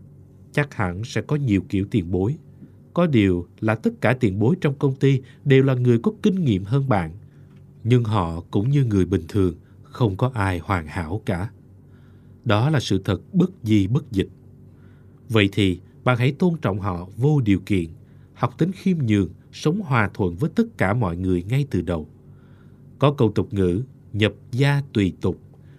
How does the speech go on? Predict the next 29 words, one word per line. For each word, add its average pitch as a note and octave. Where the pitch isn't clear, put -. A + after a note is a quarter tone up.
Dù C#3
bạn A#2
có D#3+
ý E3+
kiến F3+
khác G3
với G3+
họ, F#2
cũng G2+
nên A2+
biến D#3+
mình F#2
thành G#2
tờ F#2+
giấy G#2
trắng, D3
tiếp B3
nhận G#2
toàn A#2
bộ G2+
ý C3
kiến. D#3
Đầu G#2
tiên, G#2+
bạn F#2+
hãy G2+
như A#2+
tấm A#2+
mút, E3